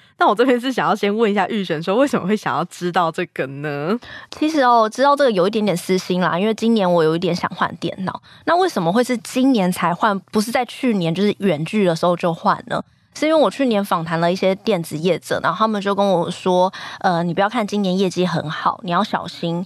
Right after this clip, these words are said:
Speaker 2: 就是可能会有库存的问题。”因为在，呃，疫情期间，大家不是都拼命的拉货嘛，叫货，然后囤货。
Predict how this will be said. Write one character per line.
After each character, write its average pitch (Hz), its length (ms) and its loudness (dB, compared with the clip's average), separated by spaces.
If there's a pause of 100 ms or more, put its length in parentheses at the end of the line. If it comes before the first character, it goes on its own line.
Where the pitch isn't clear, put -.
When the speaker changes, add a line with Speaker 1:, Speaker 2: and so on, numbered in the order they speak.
Speaker 2:
就 196 120 -2
是 202 60 0
可 165 180 -2
能 156 120 -2
会 202 120 0
有 135 80 0
库 208 240 -4
存 - 180 -4
的 160 100 -8
问 101 280 -2
题。” - 200 -12 (340)
因 262 140 2
为 269 220 2
在， 226 440 -2
呃， 185 140 2
疫 233 140 0
情 190 180 -6
期 185 140 -4
间， 185 180 -2
大 208 80 2
家 196 140 2
不 180 100 -4
是 175 80 -4
都 180 140 0
拼 180 180 -6
命 185 200 -2
的 151 100 2
拉 160 320 0
货 - 320 -2
嘛， 147 240 -2
叫 139 300 -2
货， 165 240 -2
然 143 100 -2
后 165 160 0
囤 165 240 -4
货。 - 260 -4